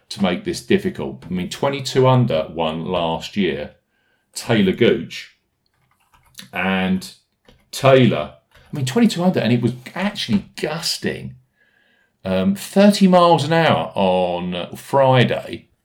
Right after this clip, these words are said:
And there were fifty, uh, another gusting, fifteen to twenty, gust to thirty on Saturday. And he still shot twenty-two under par. That's incredible.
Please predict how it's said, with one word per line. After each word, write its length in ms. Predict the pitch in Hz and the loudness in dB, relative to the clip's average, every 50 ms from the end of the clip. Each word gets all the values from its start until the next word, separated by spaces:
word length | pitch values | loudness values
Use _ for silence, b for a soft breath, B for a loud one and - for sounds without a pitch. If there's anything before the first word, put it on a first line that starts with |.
| _ _ _ _ _ _ _ _ _ _ _ - | _ _ _ _ _ _ _ _ _ _ _ -4
And 440 | 98 98 101 101 101 98 101 104 104 | -2 0 2 2 2 4 4 2 2
there 80 | 107 104 | 2 0
were 60 | 107 | -2
fifty, 640 | - - - 170 156 127 - - - 143 139 135 - | -4 -4 -2 -2 -2 -2 -4 -4 -2 0 0 2 4
uh, 260 | 123 117 117 - 127 | 4 2 4 4 2
another 280 | 127 156 170 160 156 | 2 2 2 0 0
gusting, 600 | 127 127 - 127 110 - - - - 101 92 90 | -2 2 2 2 2 2 -2 -4 -4 -4 -4 -4
fifteen 440 | - - - 139 131 - 135 127 123 | -6 -6 -6 -6 -4 -2 0 0 0
to 80 | 127 - | -2 -4
twenty, 260 | - - 117 107 104 | -4 -2 0 0 0
gust 360 | 98 - 135 131 127 - - | 2 0 0 0 -2 -4 -8
to 80 | - 113 | -8 -10
thirty 640 | - - - 143 139 135 135 127 - 90 87 85 - | -8 -6 -2 2 2 2 2 0 -4 -6 -8 -6 -6
on 200 | 98 98 92 - | -6 -6 -4 -4
Saturday. 960 | - - - - - 160 180 185 - - - - - - - - - - - B B B B B B | -6 -6 -6 -6 -8 -8 -10 -10 -8 -6 -6 -6 -4 -6 -10 -12 -16 -18 -18 B B B B B B
And 100 | - 147 | -8 -8
he 60 | 165 | -6
still 340 | 165 - - - 190 202 196 | -6 -4 2 4 4 4 4
shot 300 | - - 135 127 - - | 2 -2 -4 -4 -4 -8
twenty-two 440 | - - 123 117 104 - - - 98 | -8 -4 -4 -2 -2 -2 -4 -4 -4
under 220 | 92 87 80 - | -4 -6 -8 -12
par. 400 | - - - - 143 135 107 110 | -14 -12 -10 -6 -6 -4 -4 -4
That's 240 | 110 110 127 - - | -4 -6 -6 -6 -8
incredible. 720 | 90 - - - - - 135 135 131 65 65 - - | -8 -8 -12 -12 -8 -6 -4 -4 -6 -8 -10 -14 -18